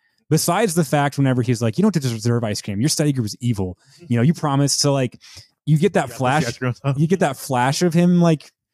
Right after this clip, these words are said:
Speaker 1: being a Greendale student who hates the Greendale Seven.
Speaker 2: Yeah.
Speaker 1: But he just sort of exists to be a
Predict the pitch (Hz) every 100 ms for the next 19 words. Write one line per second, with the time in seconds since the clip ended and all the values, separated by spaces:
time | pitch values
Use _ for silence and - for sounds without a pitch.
0 | _ - _ 123 139 135 117 113 _ _
1 | _ _ - 127 131 127 - 131 127 127
2 | 110 120 - 117 120 120 113 113 110 135
3 | 147 - 117 104 95 117 135 127 - _
4 | _ _ _ 131 147 165 - - - 165
5 | 160 135 120 123 131 - - - 139 120
6 | 120 107